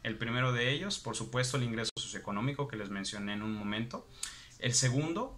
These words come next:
el tema relacionado con, eh, la densidad poblacional,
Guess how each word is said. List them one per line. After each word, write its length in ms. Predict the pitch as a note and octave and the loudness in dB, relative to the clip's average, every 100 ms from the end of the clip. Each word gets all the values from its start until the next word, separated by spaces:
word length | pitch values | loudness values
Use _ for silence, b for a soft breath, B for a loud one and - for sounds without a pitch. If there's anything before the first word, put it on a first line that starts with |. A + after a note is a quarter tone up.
| - | -2
el 180 | A2+ G#2 | -2 0
tema 260 | A#2 A#2+ | 2 2
relacionado 840 | A#2+ A2+ G#2 - G2+ G#2 G#2+ A2 A2 | 2 0 0 0 -2 -2 0 -2 -2
con, 420 | A2 G#2 G2 F#2 - | -2 0 -2 -4 -6
eh, 280 | A2 F#2+ F#2 | -6 -4 -2
la 100 | G2 | -2
densidad 460 | G2 G2 G#2 G#2 G#2+ | 0 0 0 0 -2
poblacional, 680 | A2+ G#2 F#2+ F#2 F2+ B2 | -2 -2 -4 -2 0 0